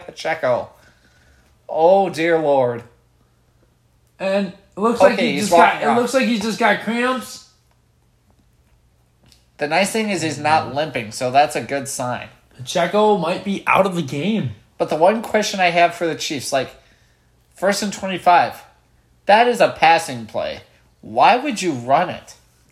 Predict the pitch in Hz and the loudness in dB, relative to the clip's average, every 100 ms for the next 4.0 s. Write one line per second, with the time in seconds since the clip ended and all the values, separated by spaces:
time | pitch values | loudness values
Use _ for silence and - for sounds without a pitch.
0 | _ _ _ _ _ _ _ - 160 165 | _ _ _ _ _ _ _ -8 -6 -4
1 | 143 165 240 170 117 - _ 147 175 175 | 2 2 2 -4 -6 -12 _ 2 4 6
2 | 123 - 156 160 143 131 117 120 113 139 | 2 2 0 0 0 0 0 0 0 -4
3 | 139 113 123 107 - - - - - - | -6 -6 -8 -10 -16 -18 -14 -14 -16 -18